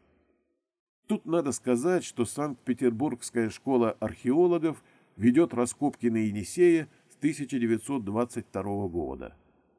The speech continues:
Погребений скифо-сибирской культуры – раскопано больше двадцати тысяч, карасукской порядка четырёх тысяч, и даже самых древних, афанасьевской культуры третьего тысячелетия до Рождества Христова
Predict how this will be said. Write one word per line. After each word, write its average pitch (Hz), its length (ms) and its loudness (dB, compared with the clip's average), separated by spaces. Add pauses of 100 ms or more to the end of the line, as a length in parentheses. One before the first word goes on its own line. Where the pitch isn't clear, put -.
(400)
Погребений 139 640 6
скифо-сибирской 151 1120 -2
культуры – 113 680 0 (260)
раскопано 139 600 0
больше 135 360 -4
двадцати 127 640 0
тысяч, 82 680 -4 (400)
карасукской 131 840 0 (180)
порядка 127 460 -2
четырёх 117 600 -2
тысяч, - 540 -12 (380)
и 113 100 -4
даже 131 260 0
самых 135 420 -2
древних, 110 680 2 (200)
афанасьевской 113 920 -2
культуры 110 720 -2 (340)
третьего 117 460 2
тысячелетия 113 840 0
до 104 140 -4
Рождества 107 520 -6
Христова 147 720 -2